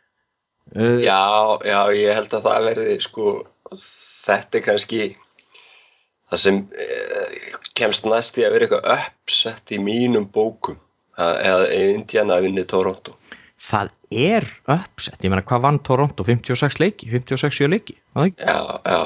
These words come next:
Speaker 2: og það er, veist, eins og hin tvein við, Atlanta, Boston, Miami, Charlotte, þau voru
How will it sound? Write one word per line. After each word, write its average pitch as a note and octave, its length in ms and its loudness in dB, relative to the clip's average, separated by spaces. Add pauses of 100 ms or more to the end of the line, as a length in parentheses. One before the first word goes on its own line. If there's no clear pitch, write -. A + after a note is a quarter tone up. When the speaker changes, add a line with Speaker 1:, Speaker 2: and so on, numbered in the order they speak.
Speaker 2:
og F2+ 260 -2
það F#2 220 2
er, F#2 40 2
veist, F#2 240 -2
eins G2 140 2
og F#2+ 80 0
hin G#2 260 0
tvein A2 320 0
við, G#2+ 220 2
Atlanta, G#2 340 0
Boston, G#2 460 0
Miami, G#2 320 0
Charlotte, G#2 400 -2
þau G#2 100 0
voru B2 380 0